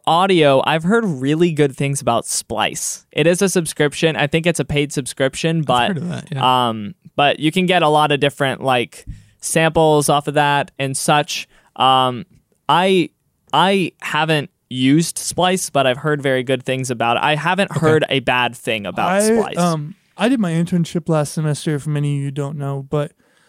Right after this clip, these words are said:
Speaker 3: um, I, I know the church I go to now, Sea Life, Community Life Church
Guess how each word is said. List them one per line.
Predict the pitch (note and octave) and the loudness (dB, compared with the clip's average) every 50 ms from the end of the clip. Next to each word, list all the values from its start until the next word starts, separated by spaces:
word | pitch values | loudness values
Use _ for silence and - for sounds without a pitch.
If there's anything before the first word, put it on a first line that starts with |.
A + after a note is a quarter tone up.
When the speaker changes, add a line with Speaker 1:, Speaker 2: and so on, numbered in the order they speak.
| _ _ _ _ | _ _ _ _
Speaker 3:
um, | - D#3 D3+ D3+ D3 C#3+ C#3+ C#3 - _ _ _ _ _ _ _ _ _ _ | -4 -4 -2 -2 -4 -4 -8 -10 -12 _ _ _ _ _ _ _ _ _ _
I, | D3 D3+ E3 F3 F3 F3 F3+ F3 E3+ E3+ - _ _ _ _ _ _ | -2 0 2 2 4 2 2 2 0 -2 -4 _ _ _ _ _ _
I | D#3+ E3 | -2 2
know | E3+ F#3 F#3+ G3 F#3 E3+ E3 - - _ _ _ _ | 4 4 6 6 6 4 2 0 -6 _ _ _ _
the | E3 D#3 D#3 | -6 -6 -6
church | - - - E3+ E3 - | -4 -2 -2 -2 -2 -2
I | F3 D#3+ | -2 -2
go | D3+ D3+ D3+ | 0 -2 -2
to | C#3 - E3 | -2 -2 -4
now, | D3+ D3+ D3 D3 C#3+ C#3 | -4 -2 -4 -4 -6 -8
Sea | - - - - F3 D#3 | -10 -12 -8 -6 -4 -2
Life, | D#3 D#3+ D#3+ E3 F3 F3 - - - _ | -2 -2 -2 -2 -4 -6 -10 -16 -16 _
Community | - D#3+ E3 E3 D#3+ E3 E3 E3+ E3+ | -2 0 2 2 2 2 2 2 2
Life | E3+ E3+ E3+ D#3+ - | 2 0 0 -2 -4
Church | - F3+ F3 F3+ - - - | -4 -2 -2 -2 -4 -10 -16